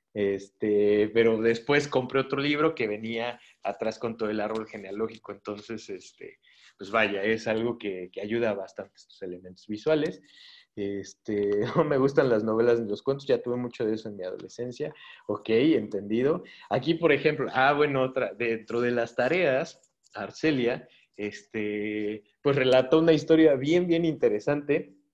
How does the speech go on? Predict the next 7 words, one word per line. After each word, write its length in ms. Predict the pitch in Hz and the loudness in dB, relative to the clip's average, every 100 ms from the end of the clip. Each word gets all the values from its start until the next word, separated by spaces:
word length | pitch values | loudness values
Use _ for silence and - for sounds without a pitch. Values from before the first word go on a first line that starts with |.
| _ _ _ - | _ _ _ -4
que 80 | |
es 80 | 131 | -2
básicamente, 920 | 123 127 113 107 110 127 123 139 139 139 - _ | -2 -4 -4 -6 -4 -6 0 2 0 -4 -16 _
pues, 160 | - 123 | -6 -4
su 60 | 120 | -2
historia. 440 | 120 214 - - - _ _ _ | 0 0 0 -6 -20 _ _ _
Entonces, 640 | - 135 131 143 139 135 135 | -2 -2 0 0 2 0 -6